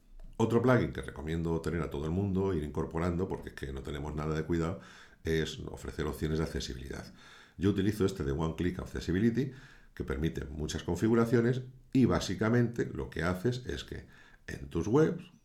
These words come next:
puedes añadir un icono para que el usuario adapte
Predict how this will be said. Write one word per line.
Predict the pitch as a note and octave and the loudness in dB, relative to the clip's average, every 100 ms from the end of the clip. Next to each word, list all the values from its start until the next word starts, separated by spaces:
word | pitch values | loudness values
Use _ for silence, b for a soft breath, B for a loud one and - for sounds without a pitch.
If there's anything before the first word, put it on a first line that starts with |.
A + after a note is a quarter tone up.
| - | 4
puedes | A#2 A#2 A#2 | 8 8 8
añadir | A2 A#2 C3 C#3 - | 6 6 6 6 2
un | E2+ F2+ | 2 2
icono | G2+ C#3+ C#3+ C#3+ C#3+ | 2 2 4 2 0
para | D#2 D2+ | -2 0
que | |
el | D#2 | 0
usuario | E2+ - A#2 A#2+ A#2 A#2+ - | 0 0 2 4 4 4 2
adapte | D2+ E2 F2 - - | 0 2 0 -2 -8